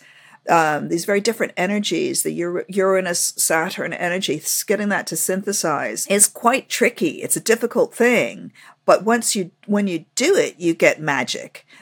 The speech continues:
And I think that there's a wizard quality to Aquarians when they're really, when they're getting, when they get everything going, integrating. And of course, like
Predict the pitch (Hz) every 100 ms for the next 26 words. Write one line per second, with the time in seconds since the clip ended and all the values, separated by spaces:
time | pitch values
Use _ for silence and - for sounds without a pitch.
0 | - 165 165 170 - 190 - - 151 147
1 | 151 151 165 180 185 165 - - 117 117
2 | 113 95 - - _ _ - - 170 143
3 | - - 156 151 143 104 65 - - 156
4 | 147 143 139 - 147 165 160 151 143 139
5 | 123 131 - _ 165 156 143 147 - 170
6 | 139 - 160 147 143 180 160 147 170 147
7 | 147 151 135 135 - - _ 165 147 160
8 | 165 190 208 269 233 202 156